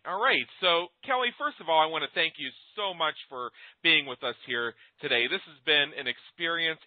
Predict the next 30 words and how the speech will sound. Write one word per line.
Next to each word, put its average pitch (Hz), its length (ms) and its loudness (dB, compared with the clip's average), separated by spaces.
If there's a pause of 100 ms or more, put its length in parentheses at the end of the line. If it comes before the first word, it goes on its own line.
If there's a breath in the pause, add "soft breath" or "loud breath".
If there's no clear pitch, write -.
(120)
and 160 200 2
an 151 120 -4
education. 139 640 -4
You've - 180 -12
certainly 160 300 -6
opened 131 320 -6
my 175 260 2
eyes 107 320 0 (140)
to 117 100 -16 (140)
some 107 160 -20
things 107 320 -8 (320 loud breath)
and 147 140 -12
given 135 280 -2
me 170 240 0
some 107 240 -10 (260 soft breath)
fresh 120 260 -2
perspectives. 104 520 -6
And 127 80 -2
I 135 80 2
know 190 160 -2
you 214 140 0
have 190 180 2
to 160 280 0
be 151 120 -4
off 151 240 2
here 156 140 -8
in 143 80 -6
about 131 320 0 (180)
three 156 200 -4
minutes 147 280 -2